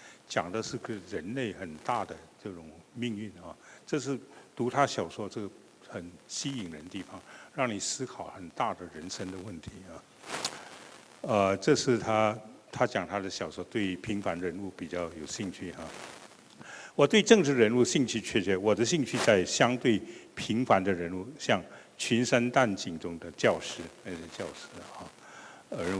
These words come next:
我无意了解某个时代那些大政治人物、大政客之类的啊。我想观察英国的某些人物，像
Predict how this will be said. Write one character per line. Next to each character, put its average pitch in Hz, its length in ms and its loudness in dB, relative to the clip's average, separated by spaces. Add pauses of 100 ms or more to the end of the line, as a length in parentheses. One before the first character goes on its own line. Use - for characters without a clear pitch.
(260)
我 101 160 8
无 107 240 4
意 117 200 6
了 92 180 4
解 104 160 -2
某 85 180 -2
个 104 120 2
时 - 180 -4
代 92 160 0
那 90 160 -6
些 90 200 -8 (100)
大 87 300 -6 (320)
政 110 120 -4
治 85 60 -8
人 82 500 -2
物、 78 160 -4 (160)
大 87 140 0
政 98 260 -6
客 87 240 -2
之 87 120 -6
类 90 80 -2
的 87 220 -2
啊。 - 360 4 (240)
我 117 120 10
想 98 280 4
观 120 280 6
察 95 280 0
英 117 180 2
国 92 180 -2
的 90 80 -6
某 85 200 -4
些 - 160 -4
人 90 260 -6
物， 92 160 -6 (440)
像 101 280 2